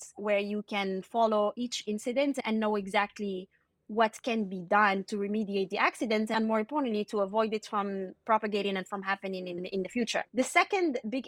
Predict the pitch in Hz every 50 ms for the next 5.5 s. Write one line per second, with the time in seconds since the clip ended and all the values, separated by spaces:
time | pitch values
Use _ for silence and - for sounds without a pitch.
0 | - 240 233 233 233 254 285 294 285 - - 233 220 208 - 233 220 233 226 247
1 | 233 233 220 - 214 214 208 208 214 214 - - 214 - - - 202 233 294 339
2 | 320 - 311 - - 247 233 226 226 220 220 208 202 - - - 247 254 254 226
3 | 254 226 208 196 196 190 - 220 220 - 247 214 226 226 247 247 240 233 - -
4 | - - - 294 262 247 233 220 220 220 208 - 220 214 - 233 - 214 - 208
5 | 196 196 208 220 226 262 285 254 220 208